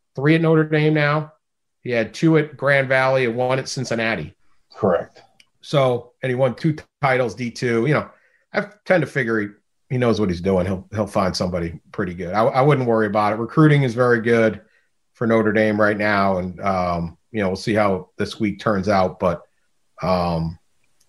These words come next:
Speaker 1: um, you know, if, if Clark does a great job at Vanderbilt, and a great job might be seven wins, um, great.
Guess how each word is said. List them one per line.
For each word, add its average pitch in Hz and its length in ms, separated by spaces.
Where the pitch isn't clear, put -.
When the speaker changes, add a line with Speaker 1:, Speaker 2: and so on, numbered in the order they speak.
Speaker 1:
um, 71 1040
you 110 80
know, 90 260
if, 98 220
if - 280
Clark 120 280
does 117 180
a 113 40
great 113 240
job 117 240
at 113 80
Vanderbilt, 117 600
and 107 80
a 101 40
great 107 260
job 107 320
might 104 180
be 104 80
seven 107 380
wins, 123 420
um, 95 580
great. 147 360